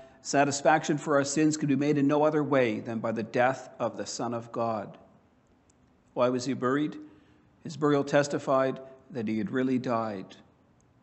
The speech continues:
Since Christ has died for us, why do we still have to die? Our death is not a payment for our sins, but it puts an end to sin and is an entrance into eternal life.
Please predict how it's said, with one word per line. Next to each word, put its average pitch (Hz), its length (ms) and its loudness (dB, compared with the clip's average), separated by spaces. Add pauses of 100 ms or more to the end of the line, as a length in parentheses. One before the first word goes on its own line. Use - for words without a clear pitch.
(600)
Since - 200 -14
Christ 120 260 -2
has 117 100 -4
died 113 260 2
for 123 140 -4
us, 120 240 -4
why 104 180 0
do 120 100 0
we 117 120 0
still 139 220 -4
have 131 160 -2
to 139 80 -8
die? 131 340 -4 (840)
Our 120 120 -6
death 123 180 -2
is 127 80 -8
not 123 140 0
a 113 40 -2
payment 147 360 0
for 139 160 0
our 131 80 4
sins, 143 380 -2
but 127 120 -4
it - 80 -8
puts 135 180 -2
an 139 80 0
end 156 220 -2
to 135 140 -2
sin 123 320 -2
and 113 100 -6
is 117 100 -6
an 123 160 -4
entrance 147 440 -2
into 143 420 -2
eternal 147 400 -2
life. 110 680 -6